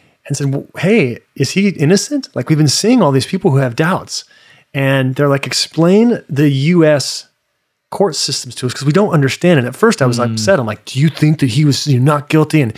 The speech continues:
Speaker 1: there was kind of this exchange. And, um, she was like, "No, I, I actually don't understand why he's not just plain guilty. There's the video, and then, the, you know, there's the proof." And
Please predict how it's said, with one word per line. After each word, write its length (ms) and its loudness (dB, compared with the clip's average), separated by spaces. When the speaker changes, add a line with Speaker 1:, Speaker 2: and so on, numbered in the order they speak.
Speaker 1:
there 80 -2
was 100 -6
kind 180 -2
of 80 -2
this 200 -6
exchange. 560 -4
And, 120 -10
um, 400 -6
she 320 -2
was 240 2
like, 480 -2
"No, 300 4
I, 440 -2
I 180 -2
actually 200 0
don't 260 2
understand 720 0
why 560 0
he's 260 -2
not 220 -2
just 320 -4
plain 380 -2
guilty. 360 0
There's 220 -6
the 100 -8
video, 560 4
and 140 -4
then, 360 -10
the, 120 -18
you 100 -12
know, 220 -10
there's 300 -12
the 120 -16
proof." 680 -2
And 360 -8